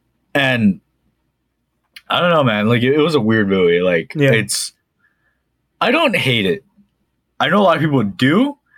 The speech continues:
Speaker 1: And I think it's mainly people, again, I think it's because it amplifies what people are already talking about.
Speaker 2: Yeah.
Speaker 1: But I don't think it's awful. Like, I couldn't be like, "This is one of the worst Marvel movies you've ever made, ever."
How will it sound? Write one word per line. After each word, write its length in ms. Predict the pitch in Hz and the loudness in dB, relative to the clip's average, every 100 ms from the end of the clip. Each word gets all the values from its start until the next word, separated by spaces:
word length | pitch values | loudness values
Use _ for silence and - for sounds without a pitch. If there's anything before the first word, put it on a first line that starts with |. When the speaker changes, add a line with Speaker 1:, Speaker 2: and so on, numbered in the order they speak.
| - - - | -20 -20 -4
Speaker 1:
And 220 | 143 139 - | -2 -2 -2
I 140 | 143 | -2
think 220 | 139 185 | -2 -2
it's 180 | 160 135 | 0 0
mainly 300 | 147 143 139 | -2 0 -2
people, 300 | 135 143 139 | 0 0 0
again, 320 | 135 131 131 | 0 0 -2
I 80 | 120 | -2
think 180 | 131 165 | -4 -2
it's 140 | 147 | -2
because 320 | 135 151 135 127 | -2 -2 0 -2
it 220 | 147 139 | -4 -4
amplifies 580 | 123 120 120 123 131 123 | -4 -4 -2 -2 -2 0
what 100 | 117 | -2
people 320 | - 120 123 | 0 0 2
are 280 | 120 113 107 | 2 2 0
already 580 | - 107 113 110 110 104 | 0 0 2 0 0 -2
talking 420 | 101 98 - 95 | -2 -2 -2 -4
about. 380 | 95 85 80 - _ _ - | -4 -2 -4 -6 _ _ -4
Speaker 2:
Yeah. 240 | 151 139 | -2 0
Speaker 1:
But 160 | 131 - | 0 0
I 140 | 123 | -2
don't 260 | 147 147 - _ | 0 -2 -4 _
think 260 | - 123 117 | -6 -4 -4
it's 640 | - 117 104 - - - - _ _ - | -4 -4 -4 -6 -4 -6 -12 _ _ -2
awful. 540 | 98 87 - 87 90 | 0 0 -4 -8 -2
Like, 160 | 92 95 | 0 2
I 100 | 104 | 0
couldn't 280 | 120 127 113 | -2 -2 0
be 140 | 117 | 0
like, 260 | 113 98 92 | 0 0 0
"This 200 | 135 165 | -2 0
is 120 | 147 | 0
one 200 | 117 131 127 | 2 0 0
of 100 | 110 | 2
the 120 | 113 | 2
worst 420 | 107 110 101 - | 2 2 0 -2
Marvel 300 | 113 104 104 | 0 2 2
movies 320 | 104 104 101 101 | 2 2 2 2
you've 120 | 101 | 0
ever 240 | 98 98 | 0 2
made, 340 | 98 87 87 92 - | 2 0 -2 -6 -4
ever." 420 | 92 82 80 | -4 -2 -6